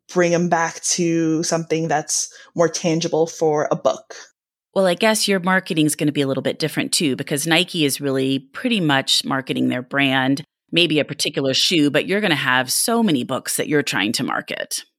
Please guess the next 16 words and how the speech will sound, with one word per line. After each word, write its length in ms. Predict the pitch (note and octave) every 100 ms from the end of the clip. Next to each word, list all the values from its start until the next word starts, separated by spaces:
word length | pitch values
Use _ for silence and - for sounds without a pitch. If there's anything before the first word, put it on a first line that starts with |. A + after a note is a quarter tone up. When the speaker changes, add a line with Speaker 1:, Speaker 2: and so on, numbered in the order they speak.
| _ -
Speaker 1:
Exactly. 580 | D3+ F3 C#3+ - - B2+
And 80 | F3
each 240 | F#3+ -
book 220 | F3+ F3+
ha-, 180 | - F#3 - -
has 300 | - F3 E3+
its 120 | D#3+
own 200 | E3 E3
team 500 | - D4 C4 B3 A#3+
and 100 | F#3
it 80 | E3+
has 180 | E3+ D#3+
its 100 | -
own 180 | D#3+
plan. 580 | E3 - A3 G#3 F#3+ F#3+
So 360 | G3 F3+ E3